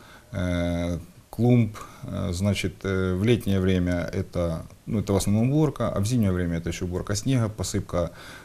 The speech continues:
тротуаров, дорожек, э, очистка от снега, от мосток, э, во избежание, м, случайного таяния, вернее, срочного таяния снега, э, затопления подвалов и всего остального.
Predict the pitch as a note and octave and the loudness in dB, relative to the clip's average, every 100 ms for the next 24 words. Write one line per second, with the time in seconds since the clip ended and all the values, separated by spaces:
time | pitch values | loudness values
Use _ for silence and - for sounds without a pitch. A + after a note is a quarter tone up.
0 | - - G2 - A#2+ B2 G2 F2+ D#2 F2 | -14 -2 -2 2 4 6 4 2 -2 0
1 | G2 A#2 A#2+ G2 - - - - - - | 4 6 6 4 0 -8 -18 -20 -20 -12
2 | - G2 F2 G2 - A2+ G2+ - E2+ F2+ | -4 0 2 2 2 2 2 2 2 2
3 | - G2+ F#2 F2 E2+ E2 F#2 - B2 C3 | 2 2 4 2 0 -2 -4 2 4 4
4 | - A2+ G#2+ - - - - - G2 F2+ | 4 0 0 -6 -20 -20 -16 -6 -2 0
5 | F2 G2 F2 G2 G2 F#2+ F#2 F2+ E2 - | 4 4 4 4 4 4 4 2 0 -6
6 | - - - G2 F2 F2+ E2 - G2 - | -14 -16 -10 -6 -4 -4 -6 -8 -10 -6
7 | G2 G2 F2+ E2+ F2+ F2+ F2 E2 - - | -2 0 0 0 -2 -2 -2 -4 -8 -14
8 | - - F#2 F2+ - G2 F#2+ F#2 F#2+ F#2 | -14 -8 -4 -4 -2 -2 0 -2 0 0
9 | F#2+ F#2 - C3 A#2 G2+ F2 F2+ F2+ F2+ | 0 -2 2 4 6 4 2 -4 -6 -4
10 | F2+ F#2 F2+ F#2+ F2+ G2 G2 A#2 A2 F2 | -2 -2 -2 -2 -2 -2 2 4 4 4
11 | E2 - F2 F2 - C#2+ C2+ | 0 -4 -4 -4 -6 -8 -10